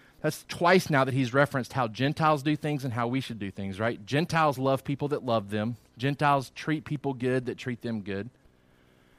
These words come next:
Gentiles worry about the mundane daily things of life, right? And he says, "We should be different. We should live differently."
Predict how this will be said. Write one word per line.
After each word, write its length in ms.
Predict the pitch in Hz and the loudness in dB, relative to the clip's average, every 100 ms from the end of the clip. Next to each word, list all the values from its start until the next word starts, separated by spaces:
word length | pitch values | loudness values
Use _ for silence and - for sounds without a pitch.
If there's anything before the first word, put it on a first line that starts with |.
| _ _ _ 131 | _ _ _ -2
Gentiles 480 | 131 180 180 170 127 | 2 4 6 6 6
worry 280 | 139 151 | 2 4
about 280 | 147 139 131 | 4 4 2
the 120 | 127 | 0
mundane 640 | 120 127 135 135 135 131 127 | 2 4 4 2 2 2 2
daily 340 | 123 127 123 | 2 0 0
things 320 | 113 123 117 | -2 -2 -2
of 140 | 107 101 | -6 -6
life, 420 | 98 104 - - - _ _ _ _ _ _ _ _ _ _ | -8 -8 -16 -20 -20 _ _ _ _ _ _ _ _ _ _
right? 280 | 117 120 - - - | -4 -2 -4 -12 -14
And 140 | - 127 | -4 0
he 120 | 151 | 2
says, 280 | 160 139 117 | 4 2 2
"We 200 | 123 151 | -2 -2
should 200 | 170 170 | -2 -6
be 80 | |
different. 540 | 175 208 254 95 - - _ _ _ _ _ _ - | -4 -2 -2 -6 -10 -16 _ _ _ _ _ _ -8
We 120 | 135 | -4
should 180 | 151 180 | 0 2
live 160 | 180 165 | 2 2
differently." 540 | 175 - 117 82 95 | 0 0 -4 -6 -12